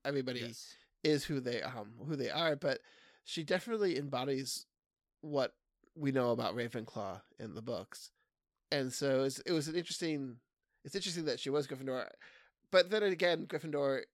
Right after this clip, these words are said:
Speaker 1: she would have to be Gryffindor for the story reasons. So,
Speaker 2: Yeah.
Speaker 1: yeah, I, I would love to have actually known that real conversation between her and the hat.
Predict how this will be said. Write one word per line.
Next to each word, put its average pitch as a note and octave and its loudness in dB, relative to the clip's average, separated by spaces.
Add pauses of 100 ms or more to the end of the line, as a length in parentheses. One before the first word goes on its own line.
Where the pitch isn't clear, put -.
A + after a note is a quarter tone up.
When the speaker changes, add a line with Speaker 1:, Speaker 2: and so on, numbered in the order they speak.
(220)
Speaker 1:
she - -6
would C#3+ 2
have C#3+ -2
to - -8
be A#2+ -4
Gryffindor A2+ -8
for G#2+ -10
the G#2 -8
story A#2+ -4
reasons. G2+ -12
So, A#2+ -4 (600)
Speaker 2:
Yeah. - 0
Speaker 1:
yeah, A#2 -2 (140)
I, D#3 4
I E3+ 4
would F3 0
love F3 2
to G#3+ -4
have D3 -4
actually C3 -2
known C3 -2
that A#2 -6
real B2+ -2
conversation A#2 -8
between G#2+ -12
her A2+ -8
and F#2+ -14
the - -18
hat. - -18